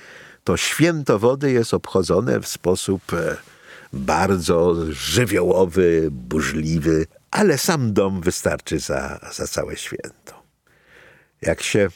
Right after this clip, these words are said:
wychodzi ze Starówki, no są oczy-, są te cztery główne bramy.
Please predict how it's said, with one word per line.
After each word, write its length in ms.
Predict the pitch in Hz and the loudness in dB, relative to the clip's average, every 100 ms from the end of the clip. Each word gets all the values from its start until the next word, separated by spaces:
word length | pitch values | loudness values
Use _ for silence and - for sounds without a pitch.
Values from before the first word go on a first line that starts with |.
| _ _ _ | _ _ _
wychodzi 680 | 95 110 - 214 156 95 - | -2 0 2 2 0 -6 -10
ze 180 | - - | -10 -8
Starówki, 920 | - - 78 - - - - - 180 208 _ _ _ _ | -6 -2 -2 -2 -12 -16 -10 -8 -8 -10 _ _ _ _
no 120 | - 196 | 0 2
są 180 | 190 | 2
oczy-, 180 | - - - - - - - | 0 -4 -10 -14 -14 -14 -10
są 320 | - - - | -8 -6 -6
te 160 | - | -6
cztery 400 | - - 92 85 | -6 -2 0 0
główne 440 | 80 98 92 78 78 | -2 0 0 0 0
bramy. 520 | 80 85 78 76 | 2 0 0 -2